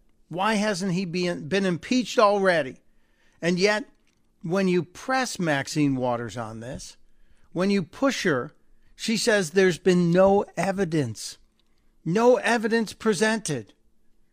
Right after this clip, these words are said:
It, it is really maddening, isn't it? Can you imagine to be the president and to know that you personally didn't collude with the Russians? At least that's what we've been told. There may be people in your,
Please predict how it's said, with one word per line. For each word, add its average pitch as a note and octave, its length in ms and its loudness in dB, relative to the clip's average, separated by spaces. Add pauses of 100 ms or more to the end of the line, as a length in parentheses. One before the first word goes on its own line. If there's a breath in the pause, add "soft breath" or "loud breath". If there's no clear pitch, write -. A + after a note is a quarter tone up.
(840)
It, E3+ 220 -4
it D#3 300 -2
is F#3+ 180 -4
really D3+ 300 -2
maddening, B2 500 -4
isn't C3+ 260 -8
it? F3 220 -8
Can F#3+ 140 0
you C4+ 120 4
imagine G3+ 520 2
to D#3 120 -8
be E3 140 2
the D3 120 -2
president C#3 680 0 (340 soft breath)
and C3+ 160 -2
to D3 80 -4
know E3+ 480 4
that C3 280 0
you A3 360 6
personally A3 560 2
didn't E3 320 0
collude D3+ 520 0
with C#3+ 180 0
the C#3 80 -2
Russians? C3+ 580 -6 (380 soft breath)
At D3 100 -2
least C#3+ 420 0
that's C#3 560 -8
what C3 220 -2
we've B2+ 300 -6
been A2 180 -8
told. G3 540 -6 (400 soft breath)
There F3 100 0
may G3 240 0
be F#3 160 -4
people G3 460 -2
in G3 260 -2
your, E3+ 320 -2